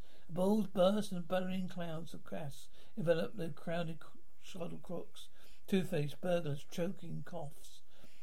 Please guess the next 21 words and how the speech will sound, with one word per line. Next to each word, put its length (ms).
Bruce 240
and 120
Dick 280
quickly 600
cover 460
their 160
mouths 420
and 120
noses 460
with 140
their 180
cloaks 580
as 80
the 60
gas 300
rises 380
above 420
them. 300
Two-Face's 680
two 240
toadies 440